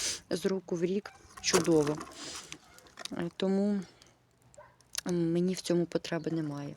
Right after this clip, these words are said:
Викопала яму, поставила саджанець, розправила гарно коріннячко, щоб коріннячко не,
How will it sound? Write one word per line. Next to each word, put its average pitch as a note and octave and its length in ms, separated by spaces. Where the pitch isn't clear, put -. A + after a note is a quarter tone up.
Викопала G#3 640
яму, C4+ 680
поставила E3+ 640
саджанець, A#3+ 840
розправила F3 720
гарно E3+ 380
коріннячко, B3 760
щоб - 200
коріннячко F#3+ 680
не, F#3 440